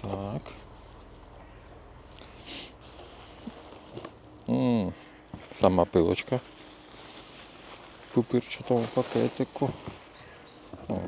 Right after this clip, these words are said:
тут гарантія. Як завжди, в принципі. Так, і більше нічого, ну, тут пінопластове. Так, це можна поки що відкласти, я думаю.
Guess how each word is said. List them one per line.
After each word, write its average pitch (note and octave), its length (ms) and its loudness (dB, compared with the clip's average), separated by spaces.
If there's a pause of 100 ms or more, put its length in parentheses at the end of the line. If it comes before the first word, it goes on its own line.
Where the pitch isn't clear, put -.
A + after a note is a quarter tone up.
тут F#3+ 140 0
гарантія. F2+ 680 2 (2250)
Як F2+ 220 6
завжди, F#2 380 4
в C#3+ 40 -2
принципі. C3+ 540 -2 (1700)
Так, - 260 -4
і A3+ 40 2
більше A3 320 2
нічого, A#2+ 240 10
ну, G#3+ 180 4 (480)
тут G2 120 2
пінопластове. F#2 800 4 (420)
Так, E2+ 180 0 (140)
це - 160 -6
можна F#2+ 420 0
поки - 220 -2
що - 220 2 (920)
відкласти, E3+ 640 2
я D#3 120 6
думаю. C#3 460 0